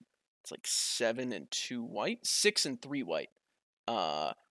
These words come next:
return all artifact, enchantment, and planeswalker cards from your graveyard to the battlefield. So you don't get any, any of your creatures back, but you get all your planeswalkers back, all your artifacts, and all your enchantments. And I think that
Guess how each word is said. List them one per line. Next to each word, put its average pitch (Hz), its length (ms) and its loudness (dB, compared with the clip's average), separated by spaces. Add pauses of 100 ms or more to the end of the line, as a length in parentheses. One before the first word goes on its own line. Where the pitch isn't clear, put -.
(140)
return 139 320 0
all 120 240 4
artifact, 139 420 0
enchantment, - 480 -4
and - 140 -12
planeswalker 117 560 -4
cards 104 400 -4 (140)
from 95 180 -12
your 90 100 -10
graveyard 76 380 -8
to - 60 -18
the - 80 -16
battlefield. - 520 -6 (380)
So - 100 -2
you 139 60 0
don't 208 160 2
get 240 80 2
any, 202 300 2
any 131 120 -4
of 98 60 -6
your 65 120 -8
creatures 151 460 -4
back, - 300 -2
but - 100 -12
you - 60 -12
get 107 100 -2
all 123 120 2
your 139 100 -6
planeswalkers 120 600 -4
back, 95 320 -4 (400)
all 110 140 0
your 120 140 0
artifacts, 90 680 -4
and 101 80 -14
all 85 120 -8
your 76 80 -10
enchantments. - 640 -4 (500)
And 120 100 0
I 113 80 0
think 120 380 -4
that 117 200 0